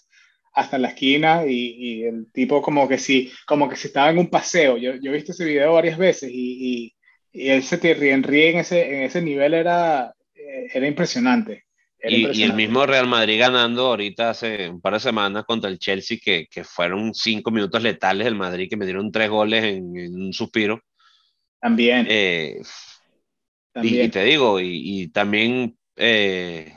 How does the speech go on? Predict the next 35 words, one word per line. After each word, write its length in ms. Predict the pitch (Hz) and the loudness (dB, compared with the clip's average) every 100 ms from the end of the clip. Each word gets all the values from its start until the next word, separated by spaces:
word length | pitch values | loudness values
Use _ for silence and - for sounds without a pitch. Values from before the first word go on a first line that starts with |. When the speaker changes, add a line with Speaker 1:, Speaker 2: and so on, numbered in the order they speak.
| - | 0
Speaker 1:
A 100 | 147 | 2
ver 120 | 139 | 4
si 120 | 180 | 2
te 100 | 180 | 0
recuerdas 400 | 151 143 139 151 | 0 2 4 4
este, 320 | 165 160 135 131 | 0 -2 -6 -2
ah, 220 | 135 127 _ _ _ _ _ - | -4 -4 _ _ _ _ _ -6
del 160 | 139 | -2
dos 100 | 131 | -2
mil 140 | 139 135 | -2 0
trece, 280 | 160 156 | 0 2
dos 80 | 170 | 0
mil 120 | 147 | -2
catorce, 520 | 143 156 160 156 180 - | -4 2 2 2 -2 -2
Atlético 600 | 139 - 139 143 165 170 | -4 -2 0 0 0 0
de 80 | 151 | 0
Madrid 320 | 131 127 139 | 0 -2 -2
contra 220 | 156 147 | -4 -4
el 100 | 123 | -6
Chelsea. 460 | - 127 113 - 101 _ _ _ _ _ _ | 0 0 0 -8 -20 _ _ _ _ _ _
Speaker 2:
Claro. 280 | 92 90 107 | -2 2 4
Speaker 1:
Queda 100 | 139 | 4
primero 340 | 147 139 143 | 4 4 4
cero 300 | 143 165 151 | 4 4 4
cero 400 | 147 165 160 165 | 4 4 6 4
y 120 | 156 131 | 4 0
después, 640 | 127 - 127 135 - _ _ _ - | -4 -6 -4 -6 -10 _ _ _ -8
eh, 240 | 143 131 | -4 -2
tres 200 | 135 135 | -2 0
a 100 | 143 | 2
uno 260 | 147 147 151 | 4 2 0
el 80 | |
Atlético 440 | 139 127 117 135 147 | -2 -2 -8 -6 -4
de 60 | |
Madrid, 420 | 131 107 135 135 | -2 -2 -4 -4